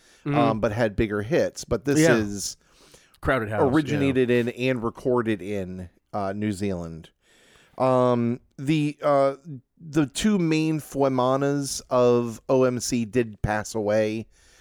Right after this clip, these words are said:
Speaker 2: Unfortunately, one of them of a heart attack, and then Paulie of a degenerative, um, disease similar to multiple sclerosis.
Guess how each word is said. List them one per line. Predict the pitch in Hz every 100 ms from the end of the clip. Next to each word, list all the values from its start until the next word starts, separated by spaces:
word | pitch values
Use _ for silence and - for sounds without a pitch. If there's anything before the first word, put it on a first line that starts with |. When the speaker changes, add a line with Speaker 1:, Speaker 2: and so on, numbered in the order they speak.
| _
Speaker 2:
Unfortunately, | - 123 - 123 - 120
one | 117 120 127
of | 113
them | 120 113
of | 98
a |
heart | - 123 120
attack, | 113 117 110 107 - _ _ - - -
and | 117
then | 120 117
Paulie | - 185 185 147 120 117
of | 120
a | 113
degenerative, | 110 110 113 131 135 127 117 113 110 - -
um, | 117 110 104 101
disease | - 120 101 127 117 117 101 - _ -
similar | - - 175 165 160
to | -
multiple | 127 123 120 113
sclerosis. | - - 117 117 120 110 90 85 -